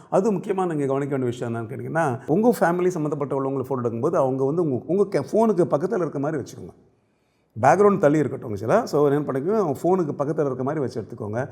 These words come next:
ஏன்னா அவங்க வந்து அந்த சப்ஜெக்ட்டுக்கு பக்கத்துல, அதாவது சப்போஸ் நீங்க ஒரு, ஒரு உதாரணத்தை சொல்றேன், ஒரு பெரிய பேலஸ் இருக்கு. அந்த பேலஸ்க்கு முன்னாடி உங்க ஃபேமிலி வச்சு எடுக்கணும் அப்படின்னா, அவங்க பேலஸ் கிட்ட போயிட்டாங்கன்னு வச்சுக்கோங்க. நீங்க பேலஸ் ஃபுல்லா எடுத்தீங்க அப்படின்னா, ஃபேமிலி மெம்பர்ஸ் எல்லாருமே குட்டி குட்டியா தெரிவாங்க.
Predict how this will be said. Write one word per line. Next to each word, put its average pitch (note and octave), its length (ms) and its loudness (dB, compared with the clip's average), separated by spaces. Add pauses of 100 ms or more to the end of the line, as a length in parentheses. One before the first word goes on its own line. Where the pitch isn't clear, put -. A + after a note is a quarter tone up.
(260)
ஏன்னா F3 100 -2
அவங்க F3 280 4
வந்து G3 560 2 (200)
அந்த D3 240 2
சப்ஜெக்ட்டுக்கு E3+ 440 0
பக்கத்துல, C#3+ 240 2
அதாவது D3 400 4
சப்போஸ் E3 220 0
நீங்க C3+ 180 0
ஒரு, C#3 180 2
ஒரு C3+ 340 -2
உதாரணத்தை D#3+ 380 6
சொல்றேன், B2+ 200 0
ஒரு C3+ 140 2
பெரிய E3 300 2
பேலஸ் D3 320 2
இருக்கு. G#2 240 -4
அந்த C3+ 220 -4
பேலஸ்க்கு E3+ 380 0
முன்னாடி D3+ 220 0
உங்க D#3+ 160 2
ஃபேமிலி C#3 220 -2
வச்சு C#3 260 -2
எடுக்கணும் A#2+ 280 -4
அப்படின்னா, A#2+ 360 -4 (300)
அவங்க D3 320 0
பேலஸ் G3+ 300 0
கிட்ட F3+ 240 0
போயிட்டாங்கன்னு C#3+ 440 0
வச்சுக்கோங்க. C#3+ 200 -4
நீங்க D3 320 0
பேலஸ் F3+ 220 0
ஃபுல்லா D#3 260 0
எடுத்தீங்க C3+ 200 -6
அப்படின்னா, C3+ 260 -2
ஃபேமிலி D3+ 280 -4
மெம்பர்ஸ் C3 260 -2
எல்லாருமே C3 400 0 (320)
குட்டி F3 180 -2
குட்டியா F#3+ 200 4
தெரிவாங்க. E3+ 560 4